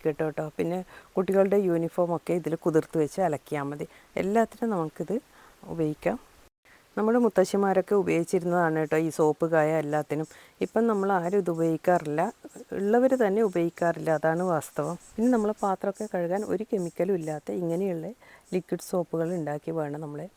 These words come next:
പാത്രമൊക്കെ ക-, കഴുകാൻ. നമ്മൾ ഭക്ഷണം കഴിക്കുന്ന പാത്രങ്ങൾ, പ്ലേറ്റുകളായാലും എല്ലാം ഇതുപോലെ ഉണ്ടാക്കിയെടുത്ത് വേണം കഴുകാൻ. ഇപ്പോൾ ഇതാ ഇത് കണ്ടോ, ഇത്രയും മതി കേട്ടോ. ഞാൻ ഫ്ലെയിം ഓഫ് ചെയ്തിട്ടുണ്ട്. ഇതാ ഇത്രയും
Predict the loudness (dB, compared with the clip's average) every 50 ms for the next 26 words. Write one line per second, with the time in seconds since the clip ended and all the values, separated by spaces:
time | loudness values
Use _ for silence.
0 | _ -10 -10 -10 -10 -10 -12 -10 -6 -6 -6 -6 -8 -14 -16 _ _ _ _ _
1 | _ _ _ _ _ _ _ _ _ -4 -2 0 0 -2 -2 -2 -2 -2 -2 -2
2 | -4 -4 -4 -8 -6 -4 -4 -6 -6 -6 -8 -8 -8 -8 -8 -8 -8 -8 -8 -10
3 | -8 -8 -8 -8 -8 -8 -10 -6 -4 -4 -4 -2 -4 -4 -4 -2 -2 -2 -4 -4
4 | -6 -8 -8 -10 -12 -6 -6 -4 -4 -2 -4 -6 -6 -6 -6 -6 -4 -4 -6 -8
5 | -8 -12 -20 -20 -20 _ _ -6 -4 -2 -2 -4 -2 -4 -6 -6 -4 _ -6 -4
6 | -4 -4 -6 -6 -6 -6 -6 -6 -6 -8 -10 -16 -20 _ _ _ -2 2 2 4
7 | 4 4 2 2 0 -2 -2 -2 -2 -2 -4 -6 -8 -10 -10 -10 -10 -10 _ -6
8 | -4 -2 -2 -2 -2 -2 -4 -4 -4 -4 -6 -8 -6 -8 -8 -8 -10 -10 -6 -4
9 | -2 -2 -2 -2 -2 -4 -4 -4 -6 -4 -4 -6 -8 -6 -8 -6 -6 -8 -8 -12
10 | -20 -20 -20 _ _ _ 2 2 2 2 0 -2 0 0 -2